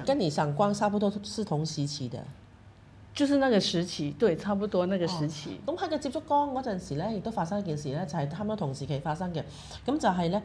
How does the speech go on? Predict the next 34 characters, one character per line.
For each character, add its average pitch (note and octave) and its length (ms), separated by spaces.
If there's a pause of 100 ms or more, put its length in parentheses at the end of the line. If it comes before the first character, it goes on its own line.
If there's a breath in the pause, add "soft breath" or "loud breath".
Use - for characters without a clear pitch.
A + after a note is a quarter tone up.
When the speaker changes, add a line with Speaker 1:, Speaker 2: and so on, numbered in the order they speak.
(240 loud breath)
Speaker 1:
誒， D3+ 400
佢 F#3+ 80
有 A3+ 160
朋 D3 180
友， C#3 220
佢， E3 180
佢 E3 40
個 F3 160
S F3 120
P A3 80
A G#3 140
需 G3+ 160
要 D#3 60
人 A#2 200
手， B2+ 300 (220)
咁 G#3+ 100
佢 G#3+ 80
就 C#3+ 140
叫 D3 140
佢 C#3+ 220
去 B2+ 120
幫 D3+ 200
忙。 C#3+ 160 (380 loud breath)
咁 C#4+ 80
佢 C#4+ 100
就 G3+ 140 (180)
即 C4+ 120
係 B3 60
做 F3 220
一 G#3+ 60
啲 A#3 140
S A#3 100
P - 140
A - 20